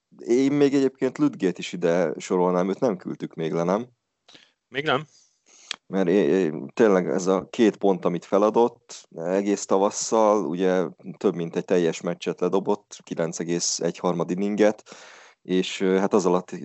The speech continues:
Speaker 1: kiosztott tizenhat strikeoutot, és csak két sétát és két pontot hoztak róla. Szóval
Speaker 2: Mondjuk, ha,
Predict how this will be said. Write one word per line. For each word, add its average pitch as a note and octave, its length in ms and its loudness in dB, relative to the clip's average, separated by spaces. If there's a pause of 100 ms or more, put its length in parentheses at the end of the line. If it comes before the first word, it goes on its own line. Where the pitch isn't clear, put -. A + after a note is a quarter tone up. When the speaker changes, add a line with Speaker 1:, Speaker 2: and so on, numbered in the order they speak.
(140)
Speaker 1:
kiosztott F2 420 -2
tizenhat E2 400 -4
strikeoutot, F2+ 720 0
és F#2 120 -4
csak - 180 -10
két E2+ 200 -2
sétát E2 420 -2
és - 120 -6
két D2+ 220 -4
pontot D2+ 380 -10
hoztak - 400 -6
róla. E2 420 2 (720)
Szóval D#2 720 -2 (1500)
Speaker 2:
Mondjuk, B2 240 -4
ha, C3+ 320 -2